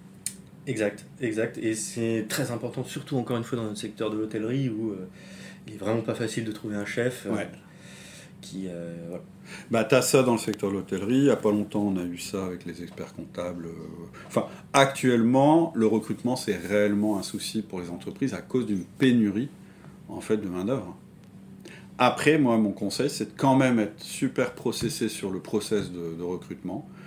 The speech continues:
Speaker 2: parce que le pire qu'on puisse faire, c'est pas avoir une personne qui manque et que la charge sur l'autre, c'est recruter quelqu'un, euh, qui va f-, qui, qui va mettre, euh, que, que finalement tu pourras pas garder. Ça, c'est vraiment le truc à éviter. Donc,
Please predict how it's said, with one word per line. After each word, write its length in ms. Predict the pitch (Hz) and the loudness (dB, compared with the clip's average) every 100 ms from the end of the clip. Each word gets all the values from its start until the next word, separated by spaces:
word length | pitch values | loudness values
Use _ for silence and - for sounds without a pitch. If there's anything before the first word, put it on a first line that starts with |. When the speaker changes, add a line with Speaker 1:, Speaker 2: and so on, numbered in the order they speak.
| - - - - | -18 -20 -12 -4
Speaker 2:
parce 160 | 104 | -4
que 140 | - 95 | -2 -4
le 240 | 92 92 | -2 -4
pire 400 | - 131 - - - - | -4 -6 -8 -14 -18 -14
qu'on 100 | - | -12
puisse 240 | - 101 - | -8 -8 -4
faire, 260 | 113 135 - - - - - | -4 -4 -10 -20 -20 -20 -14
c'est 280 | - 104 - | -8 -8 0
pas 340 | 120 110 98 - | 2 2 -2 -8
avoir 280 | 98 90 | -8 -6
une 80 | 92 | -6
personne 340 | 92 90 107 98 | -6 -6 -4 -4
qui 160 | 101 | 0
manque 360 | 104 107 107 95 | 2 4 2 0
et 40 | |
que 100 | 85 | -8
la 60 | 87 | -8
charge 240 | - 85 | -8 -8
sur 100 | - | -6
l'autre, 200 | 110 - | -6 -6
c'est 120 | - | -6
recruter 460 | 92 98 - 101 110 | -4 -4 -6 -6 -6
quelqu'un, 520 | - 90 - 110 - - - - - - - | -6 -8 -2 -2 -2 -6 -20 -20 -20 -18 -14
euh, 80 | 85 - | -14 -10
qui 140 | 90 | -10
va 120 | 87 | -8
f-, 160 | 85 - - | -10 -14 -16
qui, 180 | - 92 | -12 -12
qui 160 | - 90 | -12 -10
va 140 | 87 | -4
mettre, 340 | 104 107 - | -2 -4 -8
euh, 60 | 90 85 80 82 - - - - - | -10 -10 -12 -14 -16 -16 -16 -14 -14
que, 120 | - 95 | -10 -8
que 160 | - | -6
finalement 380 | - 95 87 107 | -8 -8 -4 -4
tu 120 | - | -6
pourras 200 | - 87 | -12 -12
pas 120 | - | -10
garder. 220 | 90 90 - | -10 -10 -10
Ça, 140 | 104 | -8
c'est 160 | 104 - - - - - | -6 -6 -8 -18 -20 -10
vraiment 360 | 117 123 127 | 0 4 6
le 140 | 113 104 | 4 2
truc 260 | - 107 | -2 -8
à 40 | 95 | -8
éviter. 380 | 92 95 - 160 | -10 -6 -2 0
Donc, 280 | 127 131 | 0 -2